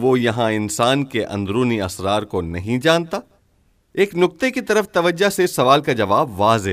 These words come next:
ہو جاتا ہے، وہ یہ کہ اس جہاں میں ایک ہمارا ظاہر ہے اور ایک باطن۔ بعض اوقات ہمارے علم کے محدود ہونے کی بنا پر یہ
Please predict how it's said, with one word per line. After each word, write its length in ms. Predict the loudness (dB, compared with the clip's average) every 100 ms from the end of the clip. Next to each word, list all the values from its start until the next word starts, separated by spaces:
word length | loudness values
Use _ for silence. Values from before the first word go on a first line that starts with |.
| -2
ہو 100 | 0
جاتا 400 | 0 0 -6 -12
ہے، 80 | -18 _ _ _ _ _
وہ 260 | 2 4 4
یہ 180 | 2 -2
کہ 220 | 0 -2 0
اس 260 | -4 -2 0
جہاں 340 | 0 2 0
میں 200 | 0 -4 -8 -4
ایک 280 | 0 0 -2 -4
ہمارا 400 | 0 2 2 0
ظاہر 460 | -2 -4 -4 -2 -2
ہے 180 | -2 -4 _ _ -4
اور 220 | 0 0 0
ایک 280 | 0 0 -2
باطن۔ 540 | -2 0 0 -2 -12 -14 _ _ _ _ -12
بعض 380 | -4 -2 -2 -2
اوقات 420 | -4 0 0 0 -6 _
ہمارے 300 | -2 2 2 0 -2
علم 220 | -2 -2
کے 140 | -4
محدود 600 | -2 -2 -6 -4 -2 -2
ہونے 320 | -2 -2 -2
کی 180 | -2 -6
بنا 320 | -4 -2 -2
پر 220 | -4 -4 -6
یہ 260 | 0 0